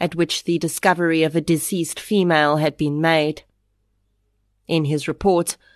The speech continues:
Doctor Scooter describes arriving at the informal rubbish dump area to find a woman,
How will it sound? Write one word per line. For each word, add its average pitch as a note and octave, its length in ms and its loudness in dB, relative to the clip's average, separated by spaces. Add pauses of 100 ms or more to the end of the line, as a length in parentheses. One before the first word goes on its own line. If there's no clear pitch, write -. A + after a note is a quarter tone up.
(300)
Doctor G3 280 0
Scooter G#3 440 2
describes F3 520 2
arriving E3+ 540 2
at D#3+ 120 -2
the E3+ 120 0
informal D#3+ 580 0
rubbish E3+ 380 0
dump D#3 320 0
area D3+ 480 0 (420)
to - 120 -6
find F3+ 300 2
a F3+ 60 2
woman, D#3 460 0